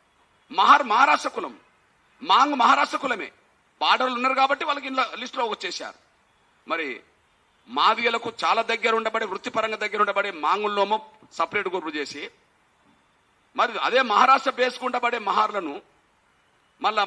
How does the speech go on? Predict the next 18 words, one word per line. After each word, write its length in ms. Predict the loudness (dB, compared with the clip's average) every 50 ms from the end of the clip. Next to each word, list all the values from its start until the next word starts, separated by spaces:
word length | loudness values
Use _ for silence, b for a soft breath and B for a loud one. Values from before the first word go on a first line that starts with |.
| 2
మాలలు 300 | 4 4 4 4 2 0 0
ఎందుకు 180 | 0 0 2 2
కలుపుకున్నారు? 560 | 2 2 0 -4 -6 -6 -4 -4 -4 -4 -4 -8 _ _ _ _ _ _ _ _ _ _ _ _ _ _ _ -20 _ _ _ _ _ _ _ _ _ _ _ _ _ _ _ _ _ _ _ _ _ _ -2
మాలలు 300 | 0 0 2 2 0 0
ఎందుకు 160 | 0 -2 -2 -2
కలుపుకున్నారు? 440 | -2 -2 -4 -4 -2 0 -2 -2 -4 -10 _ _ _ _ _ _ _ _ _ _ _ _ _ _ _ _ _ _ _ _ _ _ _ _ _ _ _ _ _ _ _ _ _ _ _ -4
అక్కడ 140 | -2 -2 0 2
మమ్మల్ని 240 | 2 2 0 0 0 0
వేరు 140 | 0 2 2 0
చేశారు 280 | 2 2 2 0 2 0
కదా, 180 | 0 0 0 0 0 -2 -8 -14 _ _ _ _ _ _ _ _ _ _ _ _ _ -6
ఇక్కడ 160 | -2 -2 0 0 0
మీ-, 120 | 0 0 0 2
మీరెందుకు 360 | 2 2 2 2 0 0 -2 -2
ఒకటిగా 300 | 0 -2 -2 0 -2 0 2 2
కనిపిస్తున్నారు? 540 | 2 2 0 -6 -6 -6 -4 -4 -4 -6 -6 -10 _ _ _ _ _ _ _ _ _ _ _ _ _ _ _ _ _ _ _ _ _ _
మహార్ 380 | -2 0 2 4 4 6 6 6 6
అనేది 220 | 6 4 2 0